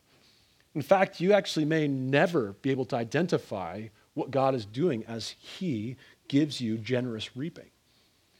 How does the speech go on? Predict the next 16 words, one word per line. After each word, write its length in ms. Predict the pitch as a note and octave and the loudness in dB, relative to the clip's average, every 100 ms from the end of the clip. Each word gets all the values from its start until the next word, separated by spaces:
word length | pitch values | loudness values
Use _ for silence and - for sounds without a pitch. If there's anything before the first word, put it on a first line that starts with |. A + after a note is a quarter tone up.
| _ - | _ 4
But 80 | |
I 60 | D#3 | 6
can 140 | D#3+ | 6
assure 400 | C#3 - - G#3+ | 0 -2 -2 0
you 120 | F3 A2+ | 2 0
that 140 | A2+ | 0
this 320 | F3 F3+ - | 0 -2 -4
rule 460 | D3 G3+ C3 F#2+ A#2 - _ - | -8 -4 -4 -4 -14 -20 _ 2
is 240 | D3+ E3 | 2 2
as 300 | E3 F3+ D#3+ | 0 -2 -2
good 380 | A#2+ B2 A2 - _ | 0 0 0 -2 _
as 320 | G2+ G2+ G#2+ - | -8 -8 -10 -10
a 100 | A#2+ | -12
promise 640 | - - C3 A2+ A#2+ - - _ _ - | -10 -4 -4 -4 -6 -8 -10 _ _ -20
of 120 | B2 | -10
God. 220 | - - | -8 -8